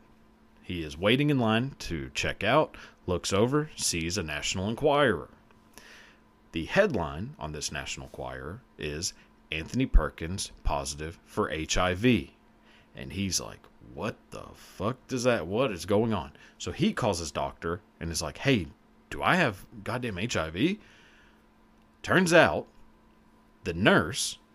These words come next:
who drew the blood for the blood test, when she did the blood test, it showed that he was positive for H I V.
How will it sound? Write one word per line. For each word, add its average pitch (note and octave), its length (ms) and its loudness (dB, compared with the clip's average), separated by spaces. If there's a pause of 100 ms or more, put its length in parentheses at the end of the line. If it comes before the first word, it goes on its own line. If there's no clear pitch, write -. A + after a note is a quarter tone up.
who D2+ 360 -6
drew E2 240 -4
the F#2+ 80 -2
blood G2 480 8 (480)
for F2+ 140 -4
the E2 100 -4
blood C3+ 300 6
test, D#2+ 420 -8 (1120)
when F#2 680 2
she F#2+ 360 -4
did B2 340 4
the G2+ 220 2
blood A#2 340 2
test, E2+ 500 -4 (600)
it F#2 160 -4
showed E2 280 -2
that F2+ 120 -8
he F2 40 -6
was F2+ 120 -6
positive E2 420 -2
for E2+ 100 -6
H D#2+ 200 -6
I D#2+ 100 -2
V. C3+ 300 4